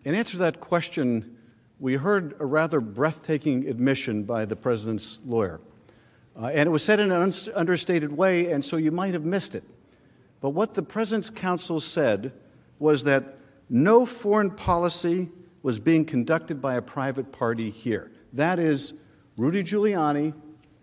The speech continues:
was not conducting U S foreign policy.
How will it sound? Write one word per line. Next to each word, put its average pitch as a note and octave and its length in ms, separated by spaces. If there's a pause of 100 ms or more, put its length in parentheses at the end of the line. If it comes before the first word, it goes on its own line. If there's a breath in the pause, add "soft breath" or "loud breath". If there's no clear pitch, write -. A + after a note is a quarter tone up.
(120)
was B2+ 160
not D3+ 340
conducting C#3+ 840
U C#3+ 300
S C3 160
foreign B2 420
policy. - 540